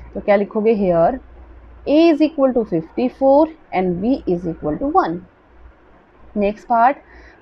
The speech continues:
पार्ट नंबर थ्री, इसने बोला थर्टीन हंड्रेड ट्वेंटी फ़ाइव।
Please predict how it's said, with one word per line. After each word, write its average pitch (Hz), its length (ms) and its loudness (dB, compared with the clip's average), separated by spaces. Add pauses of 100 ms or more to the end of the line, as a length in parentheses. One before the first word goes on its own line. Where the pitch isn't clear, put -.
पार्ट 202 260 2
नंबर 214 440 4 (480)
थ्री, 202 200 -4 (720)
इसने 294 260 2
बोला 269 380 4 (720)
थर्टीन 294 640 4 (380)
हंड्रेड 214 380 0
ट्वेंटी 202 260 -2
फ़ाइव। - 320 -6